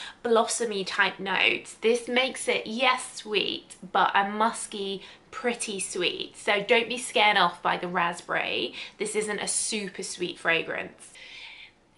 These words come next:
It, this is almost along the sort of Flower Bomb type lines, but, like, a sweeter Flower Bomb. And you can smell the patchouli in this. So the patchouli comes into its own after about, I don't know, fifteen minutes or something, you can smell it. So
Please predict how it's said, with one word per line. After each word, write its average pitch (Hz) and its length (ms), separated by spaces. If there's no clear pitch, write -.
It, 208 280
this 240 160
is 247 120
almost 269 440
along 247 260
the 233 100
sort 233 200
of 214 80
Flower 214 420
Bomb 202 320
type 208 380
lines, 202 800
but, 202 180
like, 208 220
a 196 60
sweeter 220 540
Flower 190 420
Bomb. 185 440
And 233 160
you 226 120
can 233 560
smell 214 340
the 202 60
patchouli 190 600
in 175 140
this. - 240
So 190 300
the 180 60
patchouli 214 840
comes 208 320
into 190 240
its - 180
own 190 440
after 185 280
about, 175 460
I 190 100
don't 170 120
know, 165 120
fifteen 190 520
minutes 180 360
or 190 100
something, 170 440
you 165 80
can 175 160
smell 165 360
it. - 180
So 180 280